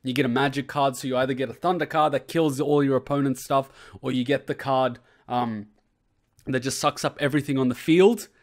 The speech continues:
And you keep doing that, and you can have a maximum of three each. You overpower your deck with those cards,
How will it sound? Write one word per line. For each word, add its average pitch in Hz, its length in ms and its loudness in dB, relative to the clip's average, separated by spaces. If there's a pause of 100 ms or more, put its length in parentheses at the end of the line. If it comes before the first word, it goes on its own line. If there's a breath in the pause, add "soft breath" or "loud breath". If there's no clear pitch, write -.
(260 soft breath)
And 143 120 -2
you 135 60 0
keep 143 180 -2
doing 147 240 4
that, 143 120 2
and 147 100 0
you 127 40 -2
can 135 120 -4
have 135 120 0
a 131 40 -2
maximum 135 380 0
of 123 100 -4
three 143 260 0
each. 139 160 -4
You 135 80 -4
overpower 135 500 0
your 127 120 0
deck 131 200 0
with 123 120 -4
those 147 260 2
cards, 143 400 2